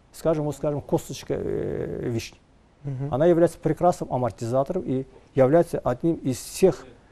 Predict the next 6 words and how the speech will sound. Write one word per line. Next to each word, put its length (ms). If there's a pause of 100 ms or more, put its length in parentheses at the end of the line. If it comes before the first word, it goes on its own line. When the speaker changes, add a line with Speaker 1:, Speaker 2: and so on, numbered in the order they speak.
(160)
Speaker 1:
скажем, 360
сказать, 540
э, 340 (360)
э, 100
сказать, 280
наполнителей, 840